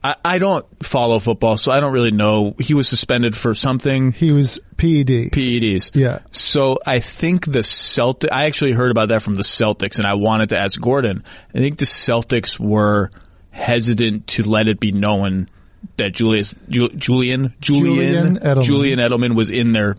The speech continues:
Speaker 1: facility hanging around while on suspension for P E Ds. I think they just, the association
Speaker 2: Like, there was, like, a stink to it?
Speaker 1: Yeah, I don't know. They just didn't want me to ask him about it. And then, of course, Woj and Schefter have it nailed down and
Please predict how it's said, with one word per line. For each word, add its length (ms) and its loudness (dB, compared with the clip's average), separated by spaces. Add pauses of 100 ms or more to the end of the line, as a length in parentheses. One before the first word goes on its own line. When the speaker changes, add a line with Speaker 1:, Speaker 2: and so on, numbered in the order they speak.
Speaker 1:
facility 720 -2 (260)
hanging 340 0
around 340 0
while 200 2
on 120 0
suspension 520 -4
for 100 -4
P 280 -2
E 20 -4
Ds. 240 -4
I 80 0
think 200 -6
they 120 -2
just, 180 -4
the 140 0
association 480 0
Speaker 2:
Like, 40 0
there 100 2
was, 100 2
like, 100 0
a 60 0
stink 360 0
to 140 0
it? 80 2
Speaker 1:
Yeah, 140 2
I 100 0
don't 180 0
know. 200 2
They 120 0
just 220 -4
didn't 160 0
want 180 0
me 60 0
to 80 2
ask 240 -2
him 60 -2
about 180 2
it. 60 2
And 100 2
then, 80 0
of 100 -6
course, 300 -2
Woj 380 0
and 100 2
Schefter 380 -2
have 240 0
it 160 -4
nailed 280 0
down 280 2
and 100 0